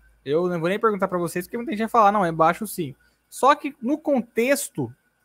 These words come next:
de uma cidade de três mil habitantes, né, com certeza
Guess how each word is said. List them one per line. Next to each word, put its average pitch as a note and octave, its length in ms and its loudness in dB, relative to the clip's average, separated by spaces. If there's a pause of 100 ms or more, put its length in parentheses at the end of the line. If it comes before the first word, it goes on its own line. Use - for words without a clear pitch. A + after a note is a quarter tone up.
(140)
de D#3 80 -6
uma F#3 140 2
cidade F3+ 440 0
de F#3 100 -8 (180)
três A3+ 640 6
mil E3+ 560 -2 (140)
habitantes, D3 680 -4 (480)
né, C3 160 -4
com F3 240 -4
certeza F#3 680 0